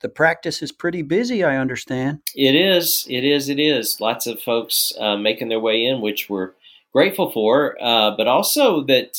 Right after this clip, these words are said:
Speaker 2: um, you know, that people are coming out from under the pandemic and finally reaching out and getting some help that maybe they've wanted to have for a while.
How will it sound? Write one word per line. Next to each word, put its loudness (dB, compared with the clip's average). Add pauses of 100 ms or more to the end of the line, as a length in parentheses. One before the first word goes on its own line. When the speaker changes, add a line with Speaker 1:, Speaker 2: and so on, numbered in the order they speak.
(200)
Speaker 2:
um, 0 (560)
you 0
know, 4
that 0
people -2
are 2
coming 0
out 0
from -4
under -2
the -2
pandemic 2
and 0
finally 0
reaching -4
out 2
and -4
getting 0
some -6
help 0
that -6
maybe -2
they've 0 (280)
wanted 0
to 0
have -2
for -4
a 0
while. -2